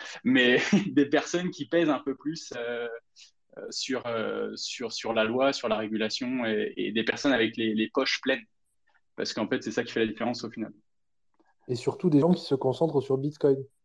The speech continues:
Speaker 2: Parce qu'aux États-Unis, voilà, euh, même si Coin Center, euh, s'occupe d'autres coins, et cetera, il y a le Texas Blockchain Council, il y a le Bitcoin, euh, Mining Council, et cetera, qui, qui sont cent pour cent focus sur Bitcoin.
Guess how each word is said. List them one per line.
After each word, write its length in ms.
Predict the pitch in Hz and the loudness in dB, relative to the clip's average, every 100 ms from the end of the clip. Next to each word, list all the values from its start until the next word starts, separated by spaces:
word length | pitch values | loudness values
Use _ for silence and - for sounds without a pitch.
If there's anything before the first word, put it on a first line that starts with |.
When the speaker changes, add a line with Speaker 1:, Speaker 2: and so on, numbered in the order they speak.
| _ _ _ _ _ - | _ _ _ _ _ -10
Speaker 2:
Parce 160 | 120 - | -10 -4
qu'aux 100 | 123 | -4
États-Unis, 540 | 120 127 120 127 156 | -2 -2 -2 0 0
voilà, 320 | 135 131 131 | 4 6 6
euh, 200 | 117 110 - - | 4 2 -4 -2
même 200 | 135 135 | -2 -2
si 160 | - 139 | -4 0
Coin 240 | 147 139 | 0 0
Center, 500 | - 135 123 143 143 123 | -2 -4 2 4 4 4
euh, 100 | 117 | 0
s'occupe 360 | - 123 143 | -4 -12 -6
d'autres 280 | 135 123 131 | -4 -2 -4
coins, 180 | 123 135 | 0 -2
et 80 | 123 | -2
cetera, 380 | - 117 127 143 | -12 -6 2 4
il 40 | |
y 40 | 127 | 4
a 20 | |
le 160 | 123 | 0
Texas 380 | 120 120 - 127 | -4 -10 -4 -4
Blockchain 340 | 120 120 135 127 | -4 -12 -12 -12
Council, 600 | 120 117 - 147 160 156 _ _ _ - | -10 -10 -2 0 0 -4 _ _ _ -8
il 40 | |
y 20 | 123 | -2
a 20 | |
le 100 | 127 | -2
Bitcoin, 560 | 127 120 - 139 135 | -4 -12 0 2 4
euh, 220 | 131 120 120 | 2 2 2
Mining 400 | 123 127 127 123 | 0 -2 -4 -8
Council, 320 | 127 120 120 | -8 -8 -4
et 80 | 131 | -6
cetera, 480 | - 131 120 131 170 | -6 -10 0 2 2
qui, 240 | - 127 | -2 -18
qui 140 | - 117 | -14 -16
sont 180 | - 117 | -12 -8
cent 180 | - | -4
pour 220 | 139 131 - | -2 -4 -8
cent 120 | 139 | -8
focus 320 | 131 123 127 | -8 -12 -14
sur 140 | - | -10
Bitcoin. 460 | 117 120 - 170 | -10 -8 2 2